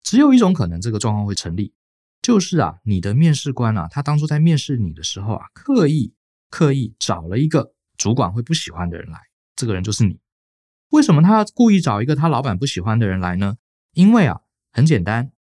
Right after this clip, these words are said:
他想要证明他自己很重要。比方说，呃，你是一个业务助理，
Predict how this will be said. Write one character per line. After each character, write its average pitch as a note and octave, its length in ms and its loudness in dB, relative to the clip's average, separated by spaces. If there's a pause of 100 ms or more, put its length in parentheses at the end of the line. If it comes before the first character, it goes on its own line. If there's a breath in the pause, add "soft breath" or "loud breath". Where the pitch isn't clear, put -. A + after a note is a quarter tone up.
(240)
他 D#3 140 -2
想 G2 140 -2
要 F#2+ 80 -2
证 D3 200 0
明 A2 120 0
他 A#2+ 140 -6
自 A3+ 160 -4
己 F2+ 140 -10
很 E2 120 -18
重 F2+ 220 -8
要。 - 180 -14 (760)
比 C#3 120 -2
方 F#3 180 4
说， F#3 380 -2 (180)
呃， G2 260 -4
你 F#2+ 100 -4
是 B2 220 -2
一 - 20 -4
个 A2+ 160 -2
业 B2 140 0
务 A2+ 100 0
助 A2 200 -4
理， - 120 -12